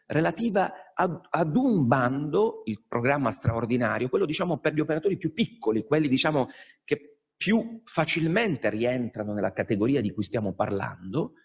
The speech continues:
il programma straordinario del duemiladiciassette, che valeva un milione e quattrocentomila euro, quindi poca roba rispetto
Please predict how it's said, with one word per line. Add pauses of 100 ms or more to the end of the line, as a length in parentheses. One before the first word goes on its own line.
(240)
il
programma
straordinario
del
duemiladiciassette,
che
valeva
un
milione
e
quattrocentomila
euro,
quindi
poca
roba
rispetto